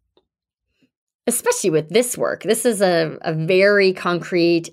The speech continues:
and tangible example of the necessity to make mistakes,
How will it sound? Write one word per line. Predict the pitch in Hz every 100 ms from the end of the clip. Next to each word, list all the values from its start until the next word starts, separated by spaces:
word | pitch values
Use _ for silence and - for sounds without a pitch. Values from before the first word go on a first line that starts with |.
| -
and | 165 160 156
tangible | 156 170 165 160 165 -
example | 156 139 147 147 185 202 208 -
of | 165 156 151 156 - -
the | 156 180
necessity | 175 165 - 226 - 185 160 151
to | 160
make | 156 156
mistakes, | - - - - - - -